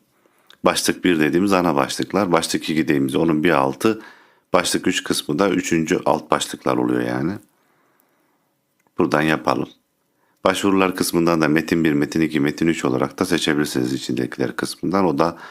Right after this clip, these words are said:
ayrı bir seçenek. Ben buradan yapıyorum. Size de tavsiyem buradan yapmanız daha kolay oluyor.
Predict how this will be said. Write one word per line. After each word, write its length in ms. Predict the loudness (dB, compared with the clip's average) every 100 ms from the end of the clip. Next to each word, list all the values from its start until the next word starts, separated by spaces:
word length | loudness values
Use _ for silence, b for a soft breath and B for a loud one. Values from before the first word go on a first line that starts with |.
| B B B B _
ayrı 380 | 2 2 2 0
bir 180 | 0 0
seçenek. 680 | -2 -2 -2 -2 -4 -8 _ _ _ _ _ _ _ _ _ _ 0
Ben 220 | 2 2
buradan 200 | 2 2
yapıyorum. 520 | 2 0 0 0 0
Size 220 | 0 0
de 140 | 2 2
tavsiyem 580 | 0 0 -2 -2 -2 -2 -2
buradan 260 | 0 0
yapmanız 520 | 0 0 -2 -4 0
daha 200 | 2 2
kolay 280 | 0 0 0
oluyor. 380 | 0 0 -2 -4